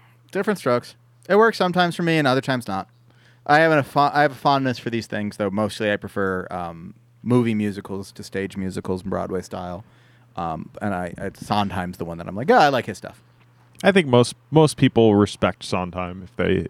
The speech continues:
Speaker 2: even if they don't
Speaker 1: Yeah.
Speaker 2: like the stuff. But listen, I listen to a lot of shit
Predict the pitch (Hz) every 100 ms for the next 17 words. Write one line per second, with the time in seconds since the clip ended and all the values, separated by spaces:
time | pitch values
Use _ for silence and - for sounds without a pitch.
0 | - 104 92 - 90 92 92 - 180 92
1 | - - - 85 101 - _ - _ _
2 | _ - - 110 - _ _ _ - -
3 | - - - 190 139 135 190 156 147 131
4 | 131 131 101 90 - 131 95